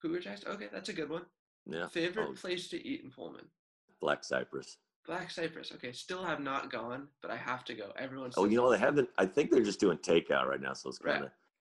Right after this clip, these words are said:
Speaker 2: kinda
Speaker 1: Um,
Speaker 2: tough. You know, let, let me throw my, you know, big fan of Zoe's. Mike take care of us too. Zoe's, you go breakfast, lunch, dinner, barbecue, it's all there. It's good, good too.
Speaker 1: Zoe's is very good. I,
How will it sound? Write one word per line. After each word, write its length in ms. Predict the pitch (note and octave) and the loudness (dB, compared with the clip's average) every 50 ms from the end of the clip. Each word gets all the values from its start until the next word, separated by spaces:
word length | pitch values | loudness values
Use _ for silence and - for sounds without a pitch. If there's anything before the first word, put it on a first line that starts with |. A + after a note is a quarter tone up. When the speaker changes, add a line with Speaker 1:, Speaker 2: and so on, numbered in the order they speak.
| _ _ - | _ _ -6
Speaker 2:
kinda 200 | - E2 D#2+ D#2+ D2+ | -2 -2 -2 -2 0
Speaker 1:
Um, 100 | - B2+ | -2 -2
Speaker 2:
tough. 260 | - C2 - - - _ _ _ _ _ - | -2 -2 -4 -8 -14 _ _ _ _ _ 4
You 80 | C3+ | 6
know, 80 | B2 A#2+ | 6 6
let, 200 | A#2 C3+ D3+ C#3+ | 6 6 4 4
let 120 | C#3+ C#3+ | 2 0
me 60 | D#3+ | 0
throw 180 | - - C#3 C3 | 0 2 2 4
my, 220 | B2+ B2 A2+ G#2 F#2+ _ _ _ _ _ _ _ _ _ _ _ _ _ - | 4 4 2 0 -2 _ _ _ _ _ _ _ _ _ _ _ _ _ -8
you 100 | G2 F#2+ | -6 -4
know, 260 | F#2+ F#2 F#2 F2+ F2 _ _ _ _ - F#2 | -2 -2 -2 -4 -6 _ _ _ _ -6 -2
big 160 | A2 G#2 G#2 | -2 -2 -2
fan 200 | - A#2+ A2+ G#2+ | -2 -2 0 0
of 80 | G#2 F2 | -2 0
Zoe's. 420 | F#2+ G#2 G2 G2 F#2+ F#2+ F#2 - - | 2 2 2 4 4 2 0 -2 -2
Mike 200 | F#2 F#2+ F#2 - | -4 -4 -4 -4
take 260 | - F2+ D#2+ - _ | -4 -6 -6 -4 _
care 160 | - F2 E2+ | -2 -2 -2
of 100 | E2 D#2+ | -2 -4
us 120 | D#2 - | -8 -10
too. 260 | - - F2+ E2 D2+ D2 | -6 -4 -2 -2 -2 -2
Zoe's, 500 | D2 E2+ E2+ E2+ E2+ E2 D2+ D2 - _ _ - - | 0 0 2 2 2 0 -2 -6 -14 _ _ -10 -4
you 120 | F#2+ F#2 | -4 0
go 220 | F2 G2 G2+ F#2+ F#2 | 4 6 6 6 6
breakfast, 540 | - G#2 A#2 B2 A#2+ - - A#2 - - | 6 4 4 4 4 2 0 0 0 2
lunch, 340 | G#2+ A2+ A#2+ A#2 F#2 F2+ - | 2 2 2 2 -2 -4 -2
dinner, 240 | - A#2 A#2 A#2+ A#2 | 0 0 0 0 -2
barbecue, 560 | F#2 F2 A2 A#2+ A#2+ A#2 A2 - - A#2 A2+ | 0 2 2 2 2 0 -2 -6 -4 -4 -4
it's 120 | G#2+ - - | -4 -4 -4
all 180 | G#2+ G2+ G2 | -4 -2 -2
there. 180 | F#2+ G2+ G2 F#2 | -2 -2 -4 -4
It's 140 | F#2 - - - | -6 -8 -10 -8
good, 180 | G#2 G2 F#2+ - _ _ - | -6 -6 -6 -8 _ _ -8
good 160 | F#2+ F#2 G2+ F#2 _ | -6 -6 -6 -8 _
too. 240 | - G2 F#2+ F2 E2 _ _ _ _ _ _ _ _ _ A#2 | -8 -6 -6 -6 -8 _ _ _ _ _ _ _ _ _ -8
Speaker 1:
Zoe's 300 | A#2+ C#3+ D3+ D#3+ D3 C#3+ | -4 -4 -2 -2 -2 -2
is 140 | C#3+ B2+ A2+ | -4 -4 -4
very 240 | A#2+ B2 A#2 B2 G#2+ | -4 -2 -2 -4 -4
good. 200 | G#2 G#2 - - - - | -8 -10 -12 -14 -16 -16
I, 80 | - | -14